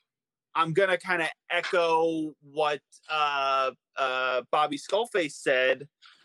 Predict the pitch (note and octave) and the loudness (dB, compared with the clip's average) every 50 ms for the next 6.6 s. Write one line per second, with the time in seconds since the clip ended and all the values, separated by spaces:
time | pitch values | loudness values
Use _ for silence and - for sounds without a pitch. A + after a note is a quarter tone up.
0 | _ - - C#3+ D3 D3+ D3 D3+ - - E3+ E3 D#3+ D#3+ D3+ D3 C3+ - - E3+ | _ -4 0 2 2 2 2 -2 -2 0 2 2 2 2 0 -2 -4 -4 -2 0
1 | D#3+ F3 G#3 A3 G3 - F#3 D3 C3+ C3 - - - C#3+ C#3 C#3+ C3+ - - C#3+ | 2 2 0 0 -2 0 2 2 2 2 0 -4 -6 -2 0 0 0 -2 -6 -2
2 | C#3 D3 C#3+ C#3 C#3 C#3 C#3 C#3 C3+ C3 - - _ _ - - - - - _ | 0 2 4 6 4 4 4 2 0 -2 -4 -10 _ _ -20 -20 -20 -20 -20 _
3 | _ _ _ _ - F#3+ F#3+ F#3 F3+ D3 D3 - - G3+ G3 G3+ G3+ G3+ F#3+ F#3 | _ _ _ _ -2 0 0 2 2 0 -2 0 0 2 2 2 2 2 0 -2
4 | F3 - E3+ F3 E3+ D3 C#3+ D#3 D3+ D3+ C#3+ C#3+ D3+ D3 C#3 C3 D3+ D3 C#3 C3+ | -4 -2 -2 -2 -2 -2 -4 -6 -6 -6 -6 -4 -4 -4 -2 0 0 -2 0 0
5 | D3 D#3 E3 D#3+ D3+ C3 - _ _ - - - C#3+ C3+ C#3+ C3+ B2+ A2+ - - | 0 0 0 0 -2 -2 -4 _ _ -8 -2 -2 0 0 0 -2 -4 -8 -8 -4
6 | - C#3 D3 D3+ D3+ - C3 A2+ G#2 - G2+ | -2 0 0 0 0 -2 -6 -6 -6 -6 -8